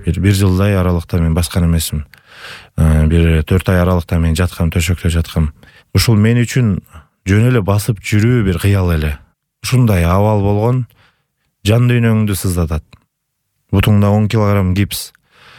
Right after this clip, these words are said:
Айылда жатасың, элестеткиле, айылга алып барып койгон, эми ата энең жаныңда бол. Кыштын кыранында отуз беш градус минусу менен. Ушундай бутуңа баягы сууктун өтөт,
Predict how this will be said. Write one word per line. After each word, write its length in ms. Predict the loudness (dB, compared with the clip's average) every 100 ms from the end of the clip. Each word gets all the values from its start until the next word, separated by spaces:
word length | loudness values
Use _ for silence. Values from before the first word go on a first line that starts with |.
| -20 _
Айылда 320 | -2 0 2 0
жатасың, 480 | 0 -2 0 0
элестеткиле, 600 | 2 0 -2 -6 -6 -2 0
айылга 320 | 2 2 0
алып 140 | 0
барып 160 | -2 -2
койгон, 300 | 0 0 0 0
эми 140 | 0 0
ата 140 | 0
энең 180 | 2 2
жаныңда 360 | 0 0 0 0
бол. 140 | -2 -6 _ _ _ -4
Кыштын 380 | -4 0 0
кыранында 640 | 2 2 2 0 -2 -4 -6 _ _
отуз 220 | -4 -2 -2
беш 220 | -2 -2
градус 460 | -2 0 0 -2 -10 _ 0
минусу 380 | 2 0 0 -2
менен. 300 | 0 -2 -8 _ _ _ _
Ушундай 400 | -4 0 2 2 0 -2 -2
бутуңа 460 | -4 0 0 2 0
баягы 300 | 0 0 -2
сууктун 540 | -2 -2 -2 -2 -2 0
өтөт, 220 | -2